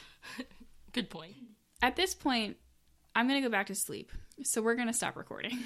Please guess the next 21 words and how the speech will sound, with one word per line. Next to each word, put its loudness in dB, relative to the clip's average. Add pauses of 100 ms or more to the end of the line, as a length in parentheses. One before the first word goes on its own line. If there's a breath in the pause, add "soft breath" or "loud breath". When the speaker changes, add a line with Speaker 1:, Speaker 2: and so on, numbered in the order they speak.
(140)
Speaker 1:
Mm-hmm. -4
<laughs> -16 (1300 loud breath)
Speaker 2:
But 2
if 6
you 2
would 0
like 4
to 2
find 4
us 0
on 0
Twitter, 0
you 2
can 0
follow 2
us -2
at -2
Mixed -2
Feelings -4
F -6
M. -2